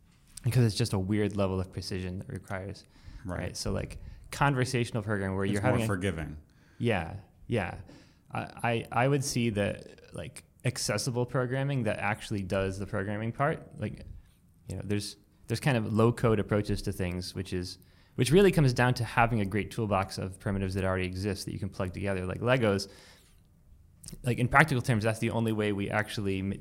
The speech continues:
Speaker 1: build software faster or let more people do it. But of course, that means somebody's gotta be making the Legos. There's always that problem. To do that piece and get
Speaker 2: Mm-hmm.
Speaker 1: more people doing that, um, I think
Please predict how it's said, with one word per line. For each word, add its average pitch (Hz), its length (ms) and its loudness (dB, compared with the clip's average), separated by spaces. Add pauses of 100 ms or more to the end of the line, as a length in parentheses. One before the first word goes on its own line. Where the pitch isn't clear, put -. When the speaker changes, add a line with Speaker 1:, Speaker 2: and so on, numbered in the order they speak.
(180)
Speaker 1:
build 110 180 0
software 101 360 0
faster 98 460 -2
or 95 120 -2
let 95 100 -4
more 101 160 -2
people 95 280 -8
do 95 200 -4
it. 90 260 -8 (480)
But 113 140 0
of - 80 -2
course, 135 280 2
that 113 140 0
means 113 160 0
somebody's 143 340 4
gotta 107 180 2
be 107 100 -2
making 101 520 0
the 95 80 -2
Legos. 98 340 -2
There's 95 140 -6
always 104 400 0
that 95 180 -2
problem. 98 460 -2 (320)
To 117 80 -4
do 110 160 -2
that 117 240 4
piece 104 360 -2
and 98 220 0
get 110 100 2
Speaker 2:
Mm-hmm. 90 120 2
Speaker 1:
more 135 180 4
people 135 240 -2
doing 101 300 -2
that, 123 360 2 (200)
um, 98 500 -2 (380)
I 104 80 -2
think 101 440 -6